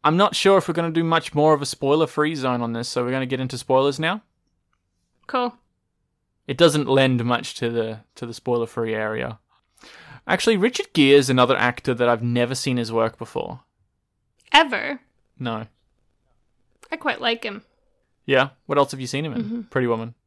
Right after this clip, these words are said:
Speaker 2: Pretty Woman, The Jackal. There's been other things, too.
Speaker 1: Yeah.
Speaker 2: The Jackal was the one where I'm saying he was looking hunky.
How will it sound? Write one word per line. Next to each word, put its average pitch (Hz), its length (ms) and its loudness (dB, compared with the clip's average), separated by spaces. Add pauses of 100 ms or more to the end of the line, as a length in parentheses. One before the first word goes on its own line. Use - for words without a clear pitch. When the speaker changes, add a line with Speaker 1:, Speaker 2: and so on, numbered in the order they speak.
(320)
Speaker 2:
Pretty 277 320 0
Woman, 226 840 0
The 233 100 -14
Jackal. 208 960 -4 (540)
There's 226 240 -2
been 240 200 -4
other 208 280 -6
things, 196 460 -12
too. 196 420 -12 (580)
Speaker 1:
Yeah. 113 260 -10 (1160)
Speaker 2:
The 240 100 -10
Jackal 254 420 4
was 220 160 -2
the 220 60 -6
one 214 160 -2
where 214 80 -4
I'm 208 100 -6
saying 202 220 -4
he 196 80 -6
was 196 120 -8
looking 196 220 -10
hunky. 196 480 -12